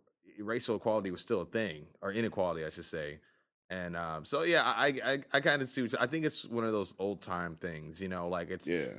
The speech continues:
Speaker 1: wasn't as taboo as it was, i-, it mi-, as it might appear today, you know? And I, and it's one of those things, too, where it's like, I always argue that Terry Bollea is the one who said it, not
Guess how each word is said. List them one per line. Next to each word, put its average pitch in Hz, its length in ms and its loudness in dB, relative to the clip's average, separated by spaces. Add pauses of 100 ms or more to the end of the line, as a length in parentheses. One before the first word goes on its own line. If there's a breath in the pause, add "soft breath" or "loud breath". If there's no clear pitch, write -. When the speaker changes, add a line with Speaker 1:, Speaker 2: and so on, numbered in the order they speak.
(100)
Speaker 1:
wasn't 117 500 4
as 98 640 -2 (920)
taboo 107 600 4
as 92 220 -2
it 92 100 -2
was, 90 520 0
i-, 98 180 -2
it 107 80 2
mi-, 104 80 2
as 101 200 0
it 98 80 0
might 98 200 0
appear 90 280 -4
today, 82 440 -4
you 80 100 -6
know? 85 240 -4
And 85 140 -6
I, 98 160 -2 (420 soft breath)
and 143 140 4
it's 151 120 -2
one 170 100 2
of 160 60 4
those 143 100 0
things, 135 260 -2
too, 135 100 2
where 120 80 4
it's 107 140 -2
like, 107 160 4
I 120 200 6
always 123 300 6
argue 107 420 2
that 92 360 2 (600)
Terry 131 640 4
Bollea 98 760 4
is 92 180 -6
the 95 100 0
one 92 240 0
who 87 120 -6
said 85 280 -2
it, 78 140 -6
not 95 300 -6